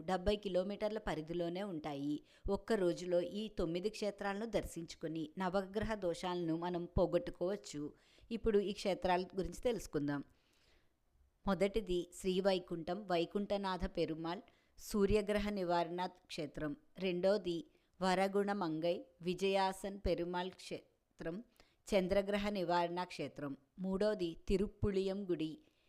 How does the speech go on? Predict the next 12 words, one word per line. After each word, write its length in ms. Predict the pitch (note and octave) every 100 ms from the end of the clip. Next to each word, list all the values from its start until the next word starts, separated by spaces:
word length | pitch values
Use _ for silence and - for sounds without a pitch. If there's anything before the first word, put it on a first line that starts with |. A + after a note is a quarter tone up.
| _ _
కాయసినవేందన్ 1200 | F#3+ F3 F#3+ G#3 G3+ G3+ G3 F#3+ F#3 F3 F3+ G3 G3+ _ _ _ _ _ -
పెరుమాళ్ 440 | F#3 F3+ F#3+ G3+
దివ్యదేశం, 680 | E3+ D3+ E3 E3 E3+ - G3 - _
బుధగ్రహ 560 | F#3+ F#3+ G3 F#3+ G#3 G#3+
నివారణ 540 | G#3 E3+ F3 F3 F3 F3+
క్షేత్రం. 480 | - D#3+ - D3 C#3 - F3
నాలుగోది 600 | E3 E3+ F3 G3+ F3+ E3+ - _ _ _ _ _ _ -
తొలవిల్లి 680 | F#3+ F#3 G3+ G3 G3 G3+ G3+
మంగళం 540 | F#3+ E3+ E3+ E3+ F#3 B3+ _ _ _ -
దేవపిరాన్ 800 | F3+ F3+ G3+ G3+ G3+ G3 G3+ G#3 - _ _ _ -
పెరుమాళ్ 420 | F3+ F3+ F#3+ G3
దివ్యదేశం, 640 | E3+ D#3+ E3 E3+ D#3 F3